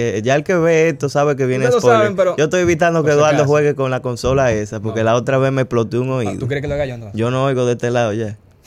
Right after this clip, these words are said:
Speaker 2: <laughs> Coño.
Speaker 1: Entonces, pero sí, entonces, esto tiene spoiler.
Speaker 2: Sí,
Speaker 1: Eh,
Speaker 2: eso
Speaker 1: lo
Speaker 2: no
Speaker 1: que
Speaker 2: lo
Speaker 1: te iba a
Speaker 2: sabía.
Speaker 1: decir, lo que te iba a decir es que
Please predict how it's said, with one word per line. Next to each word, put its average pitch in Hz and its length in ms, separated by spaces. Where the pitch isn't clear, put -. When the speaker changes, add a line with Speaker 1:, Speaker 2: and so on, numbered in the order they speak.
Speaker 2:
<laughs> - 1400
Coño. 117 160
Speaker 1:
Entonces, 110 580
pero 120 280
sí, 147 260
entonces, 131 540
esto 131 240
tiene 151 220
spoiler. 127 520
Speaker 2:
Sí, - 100
Speaker 1:
Eh, 104 220
Speaker 2:
eso 104 120
Speaker 1:
lo 131 100
Speaker 2:
no 135 60
Speaker 1:
que 139 60
Speaker 2:
lo 117 60
Speaker 1:
te 156 60
iba 170 100
a 180 40
Speaker 2:
sabía. 190 100
Speaker 1:
decir, 139 380
lo 123 100
que 127 80
te 120 80
iba 139 120
a 151 40
decir 147 280
es 123 100
que 135 300